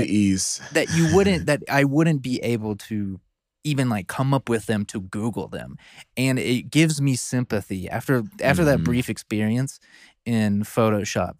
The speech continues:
Speaker 1: It just gives me a lot of sympathy. One, for all you memers out there. And two, for anyone trying to get
Speaker 2: You're
Speaker 1: into
Speaker 2: doing God's work.
Speaker 1: in, into music production or engraving, the two type of softwares I use all the time,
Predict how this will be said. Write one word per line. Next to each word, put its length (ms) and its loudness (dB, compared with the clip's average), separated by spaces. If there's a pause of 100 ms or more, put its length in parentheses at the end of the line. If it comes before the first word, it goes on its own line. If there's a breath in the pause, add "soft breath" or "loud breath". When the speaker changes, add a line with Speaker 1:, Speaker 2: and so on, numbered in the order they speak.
(140)
Speaker 1:
It 120 -6
just 220 -16
gives 200 -2
me 120 0
a 80 -2
lot 380 -4
of 100 -8
sympathy. 720 -6 (600 soft breath)
One, 300 2
for 160 2
all 120 6
you 140 2
memers 380 0
out 200 -2
there. 220 -4 (460 loud breath)
And 200 -2
two, 480 2 (1000)
for 180 -2
anyone 500 2
trying 420 0
to 220 -8
get 260 -2
Speaker 2:
You're 60 0
Speaker 1:
into 140 2
Speaker 2:
doing 120 4
God's 360 4
work. 340 2 (200)
Speaker 1:
in, 200 0
into 720 0 (420)
music 360 2
production 680 -2
or 580 2
engraving, 840 -2
the 100 -8
two 280 -4
type 300 -10
of 80 -12
softwares 440 -4
I 100 0
use 220 -4
all 120 -10
the 60 -16
time, 280 -12